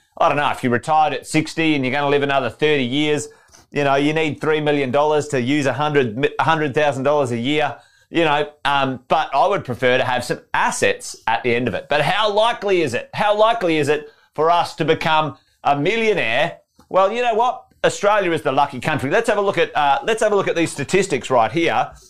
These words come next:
when it comes to, um, creating wealth in Australia.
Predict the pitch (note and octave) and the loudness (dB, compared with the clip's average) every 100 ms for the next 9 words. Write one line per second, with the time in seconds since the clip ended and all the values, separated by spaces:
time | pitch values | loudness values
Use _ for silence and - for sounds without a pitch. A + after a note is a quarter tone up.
0 | _ _ _ _ _ _ _ D3 E3+ - | _ _ _ _ _ _ _ 0 0 2
1 | C#3 C3 A#2+ - C3 C3+ - _ _ _ | 0 0 -2 0 0 0 -8 _ _ _
2 | B2+ B2+ B2+ B2 _ _ _ _ _ _ | 0 0 0 -6 _ _ _ _ _ _
3 | _ - - D3+ D#3 D#3 D#3 C#3+ D#3 A#2+ | _ -8 0 2 2 2 0 0 0 0
4 | G#3 - - _ _ _ _ - B2+ C3 | 0 -2 -18 _ _ _ _ -2 0 0
5 | - G3+ A#3 C3+ | 0 2 2 0